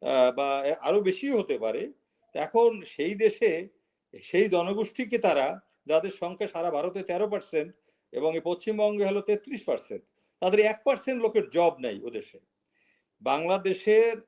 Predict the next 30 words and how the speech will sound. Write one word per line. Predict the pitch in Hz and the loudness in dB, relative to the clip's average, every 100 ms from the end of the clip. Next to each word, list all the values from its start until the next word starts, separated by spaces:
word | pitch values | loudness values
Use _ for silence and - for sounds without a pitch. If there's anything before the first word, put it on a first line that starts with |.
| _ 139 | _ -14
আহ, | 135 | -12
আমাদের | 131 160 175 202 165 | -2 -2 0 -4 -4
হিন্দুরও | 135 170 190 208 | -6 -6 2 4
হলো | 190 202 226 | 4 2 0
দেখেন | 202 147 - 202 247 - _ _ _ | 0 -4 -4 -8 -8 -16 _ _ _
সিক্স | - 254 262 - | -8 -6 -6 0
পার্সেন্ট | 226 - 202 | 0 0 -2
or | 170 | -2
something | 151 147 123 131 104 | -4 -8 -6 -6 -6
like | 95 87 | -10 -10
that। | 107 - - - _ | -12 -12 -20 -20 _
আমাদের | 120 151 175 190 | 0 4 6 6
মুসলমান | 160 147 196 214 | 4 0 2 2
সংখ্যা | 202 185 180 190 | 0 -4 0 2
হলো | 180 202 214 | 2 4 4
নব্বই | 165 156 190 | 4 4 2
পার্সেন্ট | 190 202 220 220 | 2 -2 -2 -4
থেকে | 226 | -4
বিরানব্বই | - 143 139 120 120 | -2 -2 -2 -8 -18
পার্সেন্ট। | 107 - 104 _ _ _ _ _ - | -18 -20 -20 _ _ _ _ _ -2
তো | 196 196 - _ - | 0 0 -6 _ -12
how | 135 185 | -2 0
much | 240 233 - | 2 -2 -4
people | 196 202 190 | -2 0 2
are | 185 165 | 0 -4
working | 156 165 190 202 170 | 0 2 2 -6 -6
in | 143 | -4
বাংলাদেশ? | 120 110 98 92 - _ _ _ | -4 -4 -6 -10 -18 _ _ _
আপনি | 139 - | -8 -6
দেখবেন | 156 120 - 147 | 2 2 2 -2